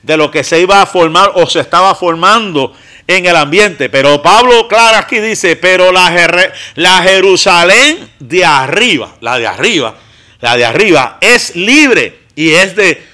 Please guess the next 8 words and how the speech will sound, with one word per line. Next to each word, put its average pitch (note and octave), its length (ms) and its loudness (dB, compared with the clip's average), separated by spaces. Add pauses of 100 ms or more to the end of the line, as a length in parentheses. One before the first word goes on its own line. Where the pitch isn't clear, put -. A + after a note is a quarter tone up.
(120)
nuestra C#3 500 -4
madre, D#3 420 2 (140)
porque C#3+ 300 -2
escrito E3 380 -4
está, D3+ 280 -2
"Regocíjate, F3 920 0
oh F#3 100 2
estéril, A3 540 -2